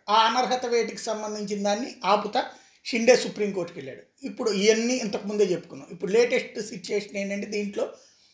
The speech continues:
ఆ, బల నిరూపణకి stay ఇవ్వాలి. అంటే పదకొండో తారీఖు విచారణకి ఆదేశించారు కదా,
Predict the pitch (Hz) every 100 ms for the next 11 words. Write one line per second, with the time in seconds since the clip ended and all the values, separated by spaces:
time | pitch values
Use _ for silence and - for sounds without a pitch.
0 | _ _ _ _ 185 180 170 165 165 151
1 | 135 143 139 214 285 294 277 277 - 247
2 | 247 339 - - 233 240 214 196 180 175
3 | 202 208 - 196 226 247 254 247 226 226
4 | 190 196 220 208 208 208 190 185 190 190
5 | 175 170 165 165